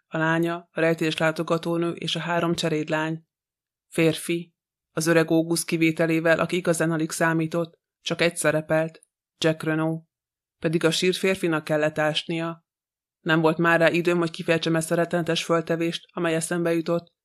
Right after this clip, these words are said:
mert Jack Renaud belépett a szobába. Poirot hivatalos udvariassággal üdvözölte. „Üljön le, kérem, uram. Rendkívül sajnálom, hogy zavarni voltam kénytelen,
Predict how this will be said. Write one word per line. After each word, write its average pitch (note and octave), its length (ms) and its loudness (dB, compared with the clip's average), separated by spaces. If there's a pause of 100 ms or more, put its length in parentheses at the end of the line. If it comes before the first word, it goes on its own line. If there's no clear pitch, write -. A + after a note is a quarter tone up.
mert D#3 220 -2
Jack D#3+ 160 0
Renaud F3 240 0
belépett D#3+ 400 0
a D3+ 40 -6
szobába. D#3 680 -2 (720)
Poirot D#3+ 320 4
hivatalos F#3 400 0
udvariassággal D#3 680 0
üdvözölte. D#3+ 760 -2 (760)
„Üljön D#3 320 2
le, D#3 120 2
kérem, D#3+ 340 0
uram. E3 380 -2 (180)
Rendkívül F3 540 2
sajnálom, E3+ 440 0
hogy F3 120 0
zavarni E3+ 360 2
voltam D#3+ 380 2
kénytelen, E3 600 -4